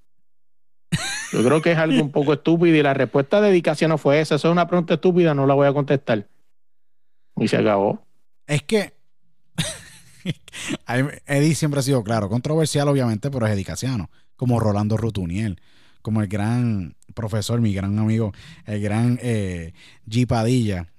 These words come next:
Speaker 2: eh, que está allá del Filtro, que está radicado en la Florida. Ey, son tipos controversiales y you cannot take face value, ¿me entiendes? Muchas de las cosas que dicen son tipos controversiales.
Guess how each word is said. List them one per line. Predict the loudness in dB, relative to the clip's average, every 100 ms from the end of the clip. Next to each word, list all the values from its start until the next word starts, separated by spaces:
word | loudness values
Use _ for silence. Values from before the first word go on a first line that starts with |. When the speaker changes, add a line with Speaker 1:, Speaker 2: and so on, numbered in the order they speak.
| -18
Speaker 2:
eh, | -12 -12 -12 -14 -12
que | -12
está | -10 -8
allá | -6 -4 -4 -4 -6 -8 -10
del | -10
Filtro, | -6 -6 -6 -10 -10 -20 -20 -20
que | -16
está | -14 -10
radicado | -6 -4 -2
en | -2
la | -4
Florida. | -4 -4 -4 -8 -20 -14
Ey, | -8 -8 -10 -18 -20 -10
son | -6 -2
tipos | 0 0
controversiales | -2 0 2 0 -2 -6 -6 -12 -16 -20 -20 -8
y | -2 -2 -4 -12 -20 -20 -20 -20 -20 -20 -10
you | -4
cannot | 0 0 0
take | -4 0
face | -2 0
value, | 0 0 2
¿me | 0
entiendes? | 0 -2 0
Muchas | -2 -2 -2
de |
las | -2
cosas | -4 -6 -4
que | -4
dicen | -4 -4
son | -4 -6
tipos | -8
controversiales. | -8 -6 -4 -6 -6 -6 -6 -10